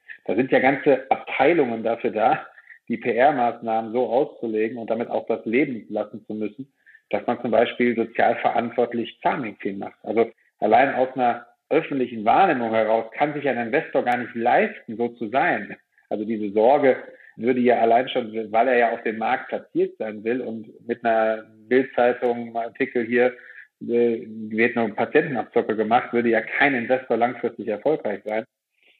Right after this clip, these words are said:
Wir als Familieninstitut sowieso nicht. Na, wir sind logischerweise mit unserem Namen dastehen und wollen natürlich logischerweise auch in zwanzig Jahren noch da sein und in zwanzig Jahren auch, ich mal, auch rückblickend sagen, dass Menschen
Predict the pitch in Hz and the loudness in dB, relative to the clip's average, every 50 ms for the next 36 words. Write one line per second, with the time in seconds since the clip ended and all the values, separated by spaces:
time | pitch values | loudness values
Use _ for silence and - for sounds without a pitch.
0 | _ _ _ _ - 98 107 123 - 120 117 113 127 120 120 135 147 143 131 - | _ _ _ _ -4 0 2 2 4 4 2 2 2 0 0 0 0 0 -2 -4
1 | 123 120 123 113 110 110 101 113 135 156 175 180 - - - - 110 117 113 107 | -4 -4 -4 -2 -2 -2 0 2 2 2 2 0 -2 -4 -12 -10 -8 -6 -4 -2
2 | 117 120 113 110 110 110 120 117 120 120 117 117 - 123 113 117 117 110 117 110 | -2 -4 -4 -6 -10 -10 -6 -4 -2 -2 -2 0 0 2 2 4 2 2 0 -4
3 | 110 110 113 110 113 113 120 123 120 120 123 123 - 127 123 120 110 107 101 113 | -2 -2 -2 0 2 2 2 2 2 0 0 0 0 -2 -2 -2 -2 -2 2 2
4 | 123 127 117 113 - 117 110 110 117 113 117 117 117 110 107 113 120 120 131 117 | 2 2 2 -2 -4 -6 -6 -4 -6 -6 -6 -4 -4 0 2 2 2 4 4 2
5 | 120 120 113 120 120 113 - 120 113 120 110 - 120 113 120 123 123 120 120 - | 2 2 0 -2 -4 -2 -2 -2 -2 -2 -2 0 2 2 4 2 2 0 -2 -4
6 | _ _ _ _ _ _ _ - 107 107 117 120 127 123 123 123 123 123 120 117 | _ _ _ _ _ _ _ 2 4 6 6 6 6 6 6 4 4 0 -4 -10
7 | 110 113 113 107 104 123 117 110 113 104 113 113 113 117 117 117 113 110 - - | -10 -12 -12 -10 -8 -6 -6 -6 -4 0 2 2 2 2 2 0 -2 -2 -2 -4
8 | - 110 107 - - 113 110 110 110 110 110 110 - 110 107 - _ - - 113 | -8 -12 -12 -12 -10 -8 -6 -2 0 0 0 -2 -2 -4 -8 -8 _ -10 -6 -6
9 | 113 - - - 117 107 - 113 104 - 113 110 113 113 113 113 110 - - 113 | -6 -6 -4 -4 -4 -4 -6 -10 -4 0 2 4 4 4 2 -2 -6 -6 -6 -12
10 | 110 - - 117 117 113 110 110 | -12 -12 -14 -20 -20 -20 -20 -20